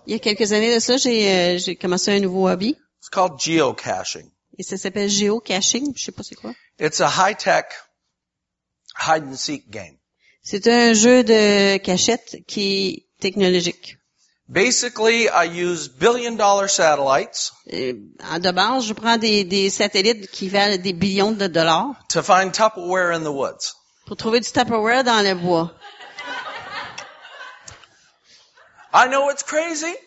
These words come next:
Speaker 1: Je sais que c'est fou.
Speaker 2: But it's my exercise program.
Speaker 1: Mais c'est mon ex-, mon, mon programme d'exercice.
Speaker 2: <sighs> So,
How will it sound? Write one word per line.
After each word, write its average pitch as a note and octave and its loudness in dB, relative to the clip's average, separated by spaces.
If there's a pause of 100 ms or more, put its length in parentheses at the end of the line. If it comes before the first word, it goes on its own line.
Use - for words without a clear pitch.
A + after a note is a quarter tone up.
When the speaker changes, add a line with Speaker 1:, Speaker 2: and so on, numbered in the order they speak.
(100)
Speaker 1:
Je F3 0
sais A#3+ 0
que - -4
c'est D#4 4
fou. G4+ 4 (1500)
Speaker 2:
But G3+ 4
it's C4 2
my A#3 0
exercise D3 -2
program. G#2 -8
Speaker 1:
Mais G3+ -2
c'est A#3 -2
mon A3+ 4
ex-, A3 -4
mon, A3+ -2 (320)
mon A3+ -6 (220)
programme G#3+ -4
d'exercice. A3+ -6 (640)
Speaker 2:
<sighs> - -12 (1700)
So, F#3+ 2